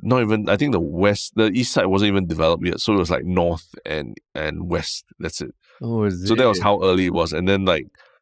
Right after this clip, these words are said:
Speaker 1: the cost, like, the tickets, the machine you could buy only, the most expensive ride was one dollar ten cents.
Speaker 2: Ah.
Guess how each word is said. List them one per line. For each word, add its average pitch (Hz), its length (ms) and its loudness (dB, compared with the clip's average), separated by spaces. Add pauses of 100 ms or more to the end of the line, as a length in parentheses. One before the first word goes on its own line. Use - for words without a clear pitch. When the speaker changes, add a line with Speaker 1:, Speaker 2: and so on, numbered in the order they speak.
(120)
Speaker 1:
the 92 100 -2
cost, - 460 -2
like, 82 160 0
the 87 80 0
tickets, - 680 -4
the 90 140 0
machine 95 400 0
you 90 80 -2
could 82 280 -2
buy 95 180 2
only, 95 320 2 (100)
the 92 180 0
most 117 220 2
expensive 98 400 0
ride 87 140 2
was 80 120 -2
one 87 140 2
dollar 85 220 2
ten 80 200 -6
cents. 82 380 -6 (160)
Speaker 2:
Ah. 90 240 -6